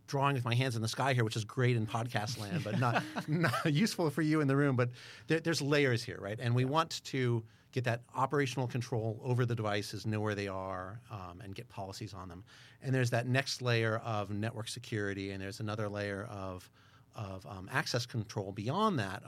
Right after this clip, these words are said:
as far as to what users can connect to. And the really cool place that our users graduate to eventually, uh, to solve,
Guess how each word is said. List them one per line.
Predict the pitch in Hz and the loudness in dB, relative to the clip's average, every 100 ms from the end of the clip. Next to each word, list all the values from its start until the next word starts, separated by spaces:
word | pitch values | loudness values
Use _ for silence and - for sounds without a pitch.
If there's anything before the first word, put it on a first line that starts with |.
| 107 | -10
as | 107 | -8
far | 120 104 | -6 -6
as | |
to | - | -6
what | 104 117 127 - - - - - | -4 0 0 -4 -20 -20 -12 -2
users | 117 113 - | 0 0 -6
can | - | -8
connect | 101 110 120 123 | -4 0 0 -2
to. | - 92 95 | -6 -8 -8
And | 95 95 - - - - - | -8 -10 -14 -20 -20 -4 2
the | 117 | 4
really | 160 180 123 | 6 4 0
cool | - - 185 185 165 | -6 -4 0 4 2
place | 143 - 156 147 123 - | 0 -2 -2 0 -2 -6
that | 135 117 117 | -2 -2 0
our | 120 117 120 | -2 0 2
users | 117 123 123 101 | 2 0 -2 -6
graduate | - 131 120 180 170 131 101 - - | -6 -4 -2 -2 -2 -2 -2 -8 -10
to | 95 92 120 | -8 -8 -6
eventually, | 95 151 - 117 87 92 107 - - - - - | -2 -2 -2 -6 -8 -10 -14 -20 -20 -20 -20 -8
uh, | 117 | -8
to | 104 117 | -6 -6
solve, | - 117 117 113 110 | 0 2 2 0 -4